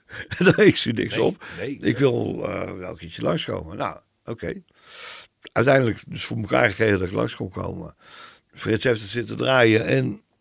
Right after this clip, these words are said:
Speaker 1: ja, ook weer die teleurstelling van, ja, maar dit kan ik niet zo uitbrengen.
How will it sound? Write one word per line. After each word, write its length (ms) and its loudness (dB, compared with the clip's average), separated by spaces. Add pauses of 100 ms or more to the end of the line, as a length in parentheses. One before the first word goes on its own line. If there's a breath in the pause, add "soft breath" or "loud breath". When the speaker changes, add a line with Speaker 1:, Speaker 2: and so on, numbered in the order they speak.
Speaker 1:
ja, 360 2 (920 loud breath)
ook 220 10
weer 160 8
die 120 4
teleurstelling 640 6
van, 200 2
ja, 160 -2
maar 120 -6
dit 200 -6
kan 180 0
ik 60 -2
niet 220 -4
zo 100 -4
uitbrengen. 600 -4